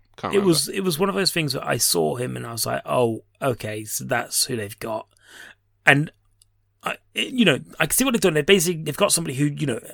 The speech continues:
Speaker 2: like you said, he's won awards. He's in a show that is one of the biggest shows
Speaker 1: Must
Speaker 2: in the
Speaker 1: be
Speaker 2: world
Speaker 1: good.
Speaker 2: right now. You know, it's, it's that thing of same reason why you cast Harry Styles as, uh, whatever that character
Speaker 1: I can't
Speaker 2: is.
Speaker 1: say anything Harry 'cause he's a friend.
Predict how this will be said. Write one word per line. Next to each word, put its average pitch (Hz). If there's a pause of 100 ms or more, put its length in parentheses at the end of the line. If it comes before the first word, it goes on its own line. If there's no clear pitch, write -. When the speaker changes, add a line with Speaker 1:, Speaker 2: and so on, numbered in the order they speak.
(200)
Speaker 2:
like 190
you 156
said, 151
he's 110
won 180
awards. 139 (300)
He's 127
in 139
a 135
show 139
that 139
is 123
one 131
of 120
the 117
biggest 143
shows 147
Speaker 1:
Must 120
Speaker 2:
in 139
the 135
Speaker 1:
be 131
Speaker 2:
world 127
Speaker 1:
good. 123
Speaker 2:
right 127
now. 127 (360)
You 151
know, 120 (280)
it's, - (140)
it's -
that -
thing 151
of 135
same 170
reason 151
why 143
you 139
cast -
Harry 139
Styles 131
as, 135 (880)
uh, 131
whatever 127
that 120
character 123
Speaker 1:
I 113
can't 117
Speaker 2:
is. 107
Speaker 1:
say 117
anything 92
Harry 80
'cause 92
he's 85
a 78
friend. -